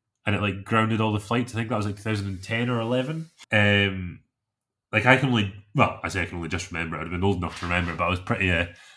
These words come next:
a own little world for a little while there. But, uh,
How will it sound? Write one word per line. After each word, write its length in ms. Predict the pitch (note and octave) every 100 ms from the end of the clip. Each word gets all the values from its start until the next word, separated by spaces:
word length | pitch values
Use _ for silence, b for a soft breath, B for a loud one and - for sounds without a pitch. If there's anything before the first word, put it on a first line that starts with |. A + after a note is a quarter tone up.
| B -
a 60 |
own 160 | F#2+ F2+
little 220 | F#2 F2
world 260 | F#2 F#2 F2
for 80 | F2+
a 20 |
little 160 | E2+ F2+
while 180 | F2+ F2
there. 200 | F2 - b b b b -
But, 160 | A#2
uh, 840 | G#2+ G#2 G2+ - G3+ G3+ - E3